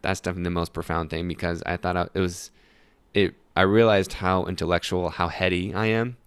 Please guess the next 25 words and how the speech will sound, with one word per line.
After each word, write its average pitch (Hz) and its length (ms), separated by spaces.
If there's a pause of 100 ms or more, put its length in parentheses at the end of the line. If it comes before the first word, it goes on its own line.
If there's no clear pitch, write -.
(420)
trying 101 180
to 95 60
think 95 200
about 87 240
love, 87 300
trying 90 200
to 85 80
think 90 280
of 87 80
anything, 85 480 (800)
which 87 220
is 80 100
cool, 147 300
right? 110 180
Because, 95 440
you 95 80
know, 90 120
I'm 87 140
always 90 260
reflecting, 87 500
having, 87 340
having 90 300
these 85 160
ideas, 90 760 (580)
um, 69 420